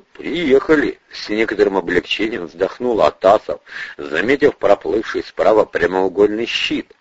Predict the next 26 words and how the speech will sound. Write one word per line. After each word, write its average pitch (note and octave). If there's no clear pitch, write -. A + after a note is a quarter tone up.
на F2
котором A#2+
было F2+
написано D#2+
«Дубички». -
Поскольку C3+
дорога A#2
снова C#3
шла A#2
под D#2+
уклон, E2+
он G2+
включил C#3
нейтральную E2+
передачу, D2
пустив -
микроавтобус D2+
накатом. -
Теперь -
по G2+
обеим A#2
сторонам F#2+
тянулись G2+
разнокалиберные F2
деревянные F2
заборы, F2+